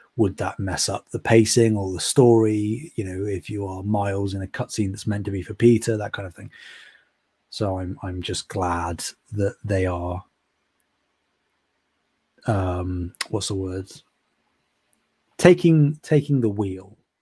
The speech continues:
for, for the, for the main story. Um, 'cause the, it would be so anxiety inducing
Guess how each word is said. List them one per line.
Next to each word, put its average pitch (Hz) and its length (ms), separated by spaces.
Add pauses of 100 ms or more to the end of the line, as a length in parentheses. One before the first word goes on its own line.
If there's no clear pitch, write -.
(180)
for, - 240
for - 140
the, 98 160
for - 160
the 95 80
main 92 260
story. 98 540 (600)
Um, 92 520 (320)
'cause - 180 (260)
the, 120 320 (300)
it 139 100
would 120 120
be 113 100
so 120 380
anxiety 101 580
inducing 98 640